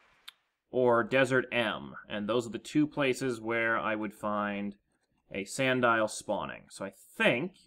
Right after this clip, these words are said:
since this island is entirely composed of deserty biomes, I'll run into one of the two sooner or later. And I think over near that me-,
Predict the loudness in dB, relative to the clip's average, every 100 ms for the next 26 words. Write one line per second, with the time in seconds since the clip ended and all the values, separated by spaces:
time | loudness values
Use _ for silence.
0 | _ _ _ _ -12 -10 -8 -2 0 2
1 | 0 -2 -2 2 4 4 0 0 0 2
2 | 0 2 2 4 4 4 2 -2 -6 -12
3 | _ _ _ 0 2 4 2 2 2 2
4 | 2 0 -2 -4 -4 -6 -4 -2 -4 -6
5 | -10 -12 -16 _ _ _ _ _ _ _
6 | _ _ _ _ _ _ _ _ _ _
7 | _ _ _ _ _ _ _ -8 -6 -4
8 | -2 0 2 4 4 4 2 2 0 -2
9 | -2 -4